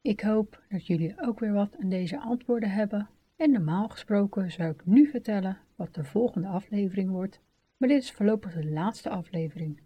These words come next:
Dit betekent echter niet dat ik stop met deze podcast. Hij staat gewoon even op een laag pitje, aangezien ik de onderwerpen heb besproken die ik voor nu het belangrijkste vind, maar ook zal ik me op andere werkgerelateerde projecten kan focussen.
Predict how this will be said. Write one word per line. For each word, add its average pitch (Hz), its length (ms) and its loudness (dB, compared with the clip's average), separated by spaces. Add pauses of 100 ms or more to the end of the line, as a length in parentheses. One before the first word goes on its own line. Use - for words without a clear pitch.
(720)
Dit 294 160 0
betekent 220 540 0
echter - 320 -6
niet 202 260 0 (120)
dat 160 160 -4
ik - 120 -20
stop - 360 -4
met 190 120 -2
deze 185 200 -6
podcast. - 640 -10 (760)
Hij 294 120 0
staat 240 300 2
gewoon 190 300 -2
even 190 320 -2
op - 100 -6
een 156 120 -4
laag 160 240 -6
pitje, 226 420 -2 (300)
aangezien 247 480 0
ik 165 60 -6
de 320 120 -8 (100)
onderwerpen 208 580 2
heb 170 140 -4
besproken 196 640 -2
die 165 120 -2
ik 160 80 -10
voor - 180 -6
nu 196 240 4
het 175 160 -4
belangrijkste 170 680 -2
vind, 214 280 0 (320)
maar - 240 -2
ook 254 280 0 (160)
zal 185 240 -4
ik 175 120 -4
me 175 60 -4
op - 180 -8
andere 226 500 2 (100)
werkgerelateerde 180 1120 -2
projecten 185 440 -4
kan 185 180 -6
focussen. 170 560 -8